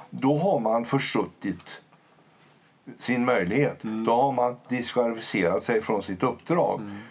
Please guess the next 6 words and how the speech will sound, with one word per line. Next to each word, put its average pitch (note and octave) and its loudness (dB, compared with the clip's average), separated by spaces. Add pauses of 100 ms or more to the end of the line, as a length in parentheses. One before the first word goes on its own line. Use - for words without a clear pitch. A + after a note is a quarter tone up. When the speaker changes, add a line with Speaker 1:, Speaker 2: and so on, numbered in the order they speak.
(100)
Speaker 1:
Och C3+ 0
då B2+ 2
är B2 0
faktiskt F#2+ -2
avveckling A2 -2 (400)
svaret. - -4